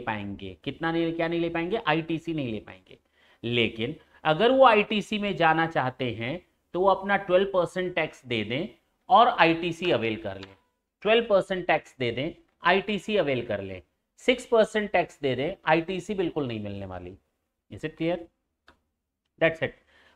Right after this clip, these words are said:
और यहाँ पर मैंने अर्लियर प्रोविजन दिए हैं आपके रेफरेंस के लिए, मैं फिर पढ़ देता हूँ। Manufacturer of brick, including building brick, brick of fossil, fossil mills or similar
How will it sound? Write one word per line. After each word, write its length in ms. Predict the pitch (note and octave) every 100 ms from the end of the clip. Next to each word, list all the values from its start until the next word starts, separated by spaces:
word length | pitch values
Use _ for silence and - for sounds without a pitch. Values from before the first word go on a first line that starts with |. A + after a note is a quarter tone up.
| -
और 100 | C#3+
यहाँ 160 | D3+
पर 140 | F3 F3+
मैंने 180 | F3 F3+
अर्लियर 320 | D#3 D3 F3 E3+
प्रोविजन 420 | D#3+ D#3 D#3 D#3+
दिए 160 | C#3+
हैं 160 | E3 F3+ D3
आपके 480 | C3 D#3+ D#3+ D#3+
रेफरेंस 460 | B2 B2 - F3+ E3+
के 140 | -
लिए, 200 | C3+ B2+
मैं 140 | D3 C3
फिर 140 | -
पढ़ 160 | - D#3+
देता 220 | D3+ C3+
हूँ। 160 | C3+ F#3 _ _ _
Manufacturer 720 | A#2 D3+ F3+ F3 D#3 A3 G#3+ G#3+
of 240 | F3+ C3+
brick, 300 | B2+ B2 - _
including 720 | D#3 E3 E3 E3+ F3 G3+ G#3+ - A#2
building 380 | B2+ C#3+ F#3 F3
brick, 260 | D#3+ - B2
brick 160 | D3+ D#3+
of 180 | E3 E3
fossil, 480 | C#3+ C#3 C#3+ B2+ A#2+ -
fossil 300 | D#3+ D#3+ D3
mills 320 | B2 B2+ D#3+ _ _ _
or 280 | - D#3+ F#3
similar 560 | - D#3+ D3+ F3+ G3+